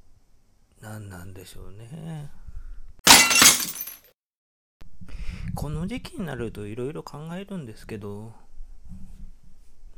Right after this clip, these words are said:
ほんと、うん、いつも思い知らされるのが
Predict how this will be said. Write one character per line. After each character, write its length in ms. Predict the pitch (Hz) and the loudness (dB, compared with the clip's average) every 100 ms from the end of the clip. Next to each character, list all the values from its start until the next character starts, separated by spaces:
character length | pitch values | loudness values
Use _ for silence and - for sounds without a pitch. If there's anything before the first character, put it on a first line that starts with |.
| - - - - - - - | -14 -16 -18 -18 -18 -16 -12
ほ 60 | 139 135 117 | -8 -6 -6
ん 160 | 113 101 - | -8 -12 -10
と、 300 | 117 113 104 - - - - - - - - | -8 -6 -8 -12 -18 -20 -16 -14 -14 -16 -10
う 60 | - | -6
ん、 640 | 110 104 98 101 104 110 | -4 -4 -8 -8 -10 -10
い 140 | 120 120 | -10 -4
つ 140 | - | -4
も 320 | 123 117 110 | -2 0 0
思 260 | 117 120 135 | 4 4 4
い 60 | 131 | 4
知 180 | 143 | 2
ら 140 | 135 131 | 2 -2
さ 120 | - | -4
れ 120 | 143 | -4
る 140 | 143 143 | -2 -4
の 200 | 127 110 | -6 -4
が 220 | 104 104 | -4 -4